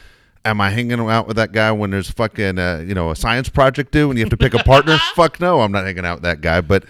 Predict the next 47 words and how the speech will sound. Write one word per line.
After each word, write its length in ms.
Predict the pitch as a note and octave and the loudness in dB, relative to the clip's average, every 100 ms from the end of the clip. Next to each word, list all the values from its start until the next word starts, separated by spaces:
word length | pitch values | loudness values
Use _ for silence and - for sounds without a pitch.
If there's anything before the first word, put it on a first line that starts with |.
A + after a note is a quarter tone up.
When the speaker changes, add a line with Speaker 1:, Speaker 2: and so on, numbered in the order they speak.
| - _ - | -14 _ -10
Speaker 1:
the 80 | A2+ | -4
guy 240 | B2+ C3 | 0 2
that's 120 | B2 - | 0 -2
gonna 140 | C3 | -2
make 220 | A#2+ - - | 0 -2 -2
me 100 | G#2 | -2
laugh 340 | G2 B2 C3 | 0 0 -2
and 80 | A#2+ | -6
I'm 100 | G#2+ | -4
gonna 120 | A2 | -4
have 80 | G2+ | -4
a 40 | F2+ | -4
good 140 | A2 | -2
time 180 | B2+ A2+ | 0 0
on 60 | G#2 | -2
the 60 | |
weekends, 400 | G#2 C3+ D#3 D3+ | -2 -4 -6 -8
I'm 200 | - G#2+ | -6 -4
hanging 180 | B2 B2+ | -2 -2
out 60 | C3 | -4
with 80 | D#3+ | -6
that 140 | D#3 | -8
guy. 160 | C2 D2+ _ _ F#3 | -10 -12 _ _ -6
Speaker 2:
But 160 | F3 E3 | -6 -4
I 160 | E3+ | -6
could 220 | F#3 F3 C3+ | -6 -10 -8
tell 160 | E3+ | -6
you 220 | E3 C#3+ C3+ | -6 -8 -10
sincerely, 840 | - B2 - E3 E3 A2 F2 E2 _ _ _ _ _ _ | -12 -12 -10 -8 -8 -8 -10 -14 _ _ _ _ _ _
if 160 | C#3 C3+ | -10 -8
I'm 220 | E3+ F#3 | -8 -8
in 100 | F#3 E3 | -8 -8
high 180 | E3 F3+ | -8 -8
school 260 | - F#3 | -8 -8
with 100 | E3 C#3+ | -8 -8
those 220 | D#3 C3 | -10 -6
two 80 | G3+ | -4
Speaker 1:
Yeah. 80 | |
Speaker 2:
guys, 240 | E3+ D#3+ D3 | -2 -4 -6
I'm 140 | C3+ C#3 | -8 -8
absolutely 580 | C#3 - C#3 D#3 B2+ | -12 -12 -12 -12 -12
friends 300 | A2 B2 A#2+ A#2 | -12 -10 -10 -12
with 140 | A2+ | -10
both 240 | C3 C3+ - | -10 -10 -12
of 60 | |
them. 100 | C#2+ | -6
Speaker 1:
Yeah. 240 | C3+ C3+ | 0 0